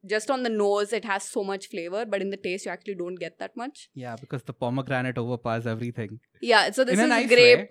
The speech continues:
Speaker 1: the
Speaker 2: but
Speaker 1: grape
Speaker 2: yeah.
Speaker 1: rosemary. So the
Speaker 2: Oh,
Speaker 1: grape,
Speaker 2: rape, right,
Speaker 1: yeah, yeah,
Speaker 2: yeah,
Speaker 1: So the
Speaker 2: exactly,
Speaker 1: grape plays
Speaker 2: yeah.
Speaker 1: really well, yeah.
Speaker 2: So you have, like, one major flavor and one minor
Speaker 1: Yeah,
Speaker 2: flavor
Speaker 1: yeah.
Speaker 2: type.
Speaker 1: So something like that. So
Speaker 2: I
Speaker 1: where
Speaker 2: see.
Speaker 1: they both play together. And so our apple sunrise is definitely our most complex flavor.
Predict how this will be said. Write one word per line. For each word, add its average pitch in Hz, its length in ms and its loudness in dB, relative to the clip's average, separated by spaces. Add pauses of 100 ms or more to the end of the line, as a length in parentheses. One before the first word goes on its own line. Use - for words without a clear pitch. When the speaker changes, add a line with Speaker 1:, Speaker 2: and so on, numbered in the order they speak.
Speaker 1:
the 208 140 2
Speaker 2:
but 139 100 4
Speaker 1:
grape 262 120 10 (100)
Speaker 2:
yeah. 110 80 -4
Speaker 1:
rosemary. 202 440 2
So 233 120 -2
the 220 120 2
Speaker 2:
Oh, 214 120 -12
Speaker 1:
grape, 233 440 6
Speaker 2:
rape, 123 100 -12
right, 131 140 0
Speaker 1:
yeah, 202 200 6
yeah, 175 60 0
Speaker 2:
yeah, 117 260 -2
Speaker 1:
So - 140 -8
the 226 60 2
Speaker 2:
exactly, 226 160 2 (180)
Speaker 1:
grape 214 120 -4
plays 214 260 2
Speaker 2:
yeah. 208 140 -12
Speaker 1:
really 190 220 -6
well, 170 200 -10
yeah. 180 320 -4
Speaker 2:
So - 140 -12
you 139 60 -6
have, 147 160 -2
like, 143 160 -4
one 135 280 0
major 131 440 -2
flavor 127 360 -8
and 131 240 -4
one 117 240 -4
minor 107 420 -6
Speaker 1:
Yeah, 208 420 4
Speaker 2:
flavor - 100 -4
Speaker 1:
yeah. 165 160 -2
Speaker 2:
type. - 280 -12
Speaker 1:
So 254 200 0
something 240 400 -4
like 185 220 -2
that. - 220 -10
So 226 120 -6
Speaker 2:
I 202 140 -4
Speaker 1:
where 202 220 4
Speaker 2:
see. 208 40 4
Speaker 1:
they 208 140 2
both 202 300 -6
play 190 280 -4
together. 175 420 -8 (280)
And 208 400 6
so 262 100 0
our 254 120 6
apple 285 340 2
sunrise 349 340 4
is 285 200 -6
definitely 196 600 -4
our 220 100 0
most 190 340 -10
complex 190 640 -2
flavor. 180 400 -6